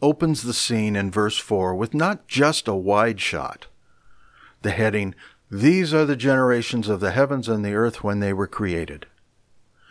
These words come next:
but backing up from where he left off, God's seventh day of rest in verses one to three,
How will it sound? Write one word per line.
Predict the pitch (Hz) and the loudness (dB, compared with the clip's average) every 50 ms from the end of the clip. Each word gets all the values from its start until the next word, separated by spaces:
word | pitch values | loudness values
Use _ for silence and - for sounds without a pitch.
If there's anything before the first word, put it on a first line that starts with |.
| - - - - - - - | -18 -16 -16 -16 -16 -16 -6
but | - 104 139 151 139 110 120 - - - _ _ _ _ | 0 4 4 6 6 4 2 -2 -6 -20 _ _ _ _
backing | - 98 95 - 135 143 160 - - 196 175 | -10 -2 2 4 6 6 4 4 2 2 4
up | 156 160 165 - | 4 4 2 2
from | - - 139 135 135 123 | -2 -2 0 0 2 2
where | 131 139 139 131 | 4 4 4 4
he | 127 131 135 127 | 2 0 0 0
left | 127 123 127 131 127 - - | 2 2 2 2 0 0 0
off, | 175 185 160 85 - - - - - _ _ _ _ _ _ _ _ _ - 165 127 | 0 0 0 -4 -4 -6 -14 -20 -20 _ _ _ _ _ _ _ _ _ -20 -16 -4
God's | 95 110 107 113 113 110 107 101 - - - _ | 0 4 4 4 4 2 0 -4 -10 -12 -12 _
seventh | - - - - - 131 127 131 147 135 - | -8 -6 -4 0 2 2 2 2 0 -2 0
day | 131 120 123 | 2 2 2
of | 127 131 107 117 | 2 0 0 0
rest | 113 98 90 104 - - - 110 | 0 0 0 -2 -4 -6 -6 -6
in | 104 101 | -6 -4
verses | 92 101 95 92 - 120 120 101 | -2 -2 -2 -4 -4 -6 -6 -6
one | 110 98 95 95 104 | -4 -4 -2 -2 -2
to | 131 123 | -2 -4
three, | - - 107 101 98 104 107 | -4 -4 -2 -2 -2 -2 -4